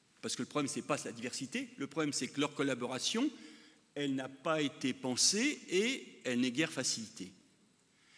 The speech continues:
Et troisième difficulté, peut-être la plus difficile à soulever, et là,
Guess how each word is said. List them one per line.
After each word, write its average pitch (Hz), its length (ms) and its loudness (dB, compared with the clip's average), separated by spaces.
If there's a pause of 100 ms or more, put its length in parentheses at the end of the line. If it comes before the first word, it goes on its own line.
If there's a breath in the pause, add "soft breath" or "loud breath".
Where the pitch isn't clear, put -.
(240 loud breath)
Et 135 120 4
troisième 156 760 2 (220)
difficulté, 131 1120 0 (1120)
peut-être - 440 -4 (800)
la 113 140 -10
plus 139 260 -10
difficile 135 460 -2
à 117 80 2
soulever, 135 580 2 (640 loud breath)
et 113 100 0
là, 127 520 2